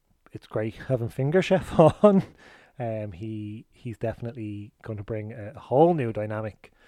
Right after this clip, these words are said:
to the show, and, and I'm really looking forward to, to having him on there and what he, he might bring, or it might bring. Nobody knows what Finger Chef is.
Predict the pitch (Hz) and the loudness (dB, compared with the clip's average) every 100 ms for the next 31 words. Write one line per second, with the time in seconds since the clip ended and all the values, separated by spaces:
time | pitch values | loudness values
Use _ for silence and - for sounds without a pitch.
0 | - - _ - 160 127 123 113 160 151 | -20 -20 _ 2 2 2 2 4 4 4
1 | 139 120 120 120 117 117 - 127 120 - | 0 -2 -2 -4 -4 -4 2 2 2 -2
2 | 113 - - 117 110 127 123 120 131 143 | -8 -8 -12 -6 -2 -2 -4 -4 -4 -2
3 | 151 147 147 147 113 107 107 - 117 107 | -2 0 -2 -4 -8 -8 -8 -8 -12 -12
4 | 104 _ 117 101 104 - 110 110 104 _ | -14 _ -12 -10 -10 -8 -8 -8 -12 _
5 | _ _ _ _ _ _ _ _ - 127 | _ _ _ _ _ _ _ _ -8 -6
6 | 117 107 _ _ _ _ _ - 143 - | -4 -8 _ _ _ _ _ -8 -8 -6
7 | 131 113 - 107 104 107 135 147 131 127 | -8 -10 -6 -6 -6 0 2 2 0 -2
8 | 120 113 - 120 117 113 113 - 107 104 | -4 -6 -8 -8 -8 -8 -8 -8 -10 -10
9 | 101 - | -12 -20